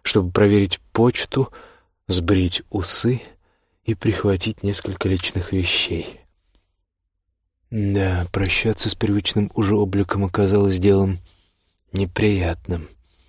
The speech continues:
С тоской Стрикленд посмотрел на свое преобразившееся лицо. Ну, без усов он выглядел значительно моложе, вот только слева от основания носа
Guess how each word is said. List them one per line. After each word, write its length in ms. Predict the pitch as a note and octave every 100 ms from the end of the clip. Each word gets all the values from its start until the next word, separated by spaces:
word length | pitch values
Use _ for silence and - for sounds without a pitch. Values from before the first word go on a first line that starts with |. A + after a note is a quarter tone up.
| _ _ _ _ _ -
С 140 | -
тоской 440 | - G2 - A#2 A2+
Стрикленд 520 | - A2+ - G#2 F#2
посмотрел 560 | - - G#2+ G#2 A2
на 60 | G2+
свое 280 | F#2+ G2+ F#2+
преобразившееся 1120 | - G#2 F#2+ G#2 G2+ F#2+ G2 - G2+ F#2+ -
лицо. 580 | F#2 F#2+ - - F#2+ F2+ - - - - _ - _ _ _ _ _
Ну, 160 | A#2+ C#3+
без 260 | B2+ C3
усов 440 | B2+ B2 - C#3+ C#3+
он 140 | C3
выглядел 460 | - A#2+ B2 A#2 A#2+
значительно 500 | A2 A#2 - A2 A#2
моложе, 520 | A#2 A#2+ A#2+ B2+ G2
вот 120 | G2 G2
только 400 | A2 G2 - -
слева 640 | - - A2 A2+ G2 G2+
от 240 | - F#2
основания 560 | G#2 - G#2 G#2 G2 G2
носа 400 | G2+ G#2 -